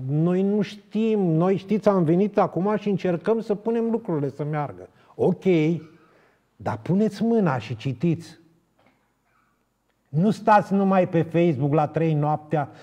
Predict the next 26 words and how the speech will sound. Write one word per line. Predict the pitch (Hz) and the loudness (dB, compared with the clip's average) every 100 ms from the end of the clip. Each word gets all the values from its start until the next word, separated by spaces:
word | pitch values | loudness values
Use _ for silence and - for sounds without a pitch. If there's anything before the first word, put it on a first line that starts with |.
| - | -12
și | - | -4
spuneți | 160 - 170 185 180 180 - - - | -4 -2 0 2 2 -2 -14 -20 -20
ce | _ - 208 | _ 4 4
gânduri | 131 202 202 180 | 6 4 6 4
aveți | 175 151 190 156 | 4 4 4 2
voi | 110 180 | 2 2
și | 185 - | 0 -2
cum | 170 | -2
i-o | 185 | 0
mai | 170 156 | 2 0
trageți | - 160 151 151 - | 0 0 0 -2 -2
P | 156 | -6
S | 135 147 | -4 -4
D-ului | 123 170 165 160 151 - - | -2 -2 0 0 -2 -8 -6
într-o | 151 143 170 | -2 0 2
ședință | 156 156 135 165 160 151 | 2 0 0 0 2 0
aranjată. | 139 135 127 113 135 - 101 - _ _ _ _ _ _ _ _ _ _ _ _ _ - | 0 -2 -4 -2 -2 -4 -10 -16 _ _ _ _ _ _ _ _ _ _ _ _ _ -2
Că | 196 | 2
nu | 226 254 | 4 4
interesează | 226 202 196 190 185 190 190 165 | 2 2 2 2 2 2 4 2
pe | 175 180 | 0 0
nimeni | 190 202 180 165 - - _ _ | 2 2 2 0 -2 -10 _ _
cui | - 185 190 123 | 0 2 4 0
trageți, | - 151 156 151 135 147 - - | -4 -2 0 0 0 -4 -6 -6
cum | 170 175 160 | -2 0 0
trageți, | 156 151 131 143 113 | 0 0 -2 -4 -8